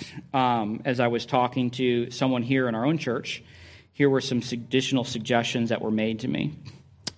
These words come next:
Gambling, overworking, procrastination, sleeping in,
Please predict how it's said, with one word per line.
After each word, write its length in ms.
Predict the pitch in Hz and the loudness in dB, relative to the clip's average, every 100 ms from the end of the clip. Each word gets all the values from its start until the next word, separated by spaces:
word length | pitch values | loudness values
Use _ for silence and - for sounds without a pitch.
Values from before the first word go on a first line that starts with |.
| 120 | 0
Gambling, 800 | 135 143 151 165 175 208 - - - - - - - - _ | 2 4 4 4 2 0 -4 -12 -18 -20 -20 -20 -20 -20 _
overworking, 1160 | 143 139 135 123 131 135 156 170 180 180 - - - _ _ _ | 2 4 4 2 2 2 0 0 -2 -6 -12 -18 -20 _ _ _
procrastination, 1400 | - - 139 131 131 123 127 135 - 160 175 185 - - - - | -14 0 6 6 4 0 2 2 0 0 0 -2 -4 -12 -18 -12
sleeping 540 | - - 139 135 127 | -10 0 2 2 2
in, 440 | 120 131 160 180 | 2 2 0 -2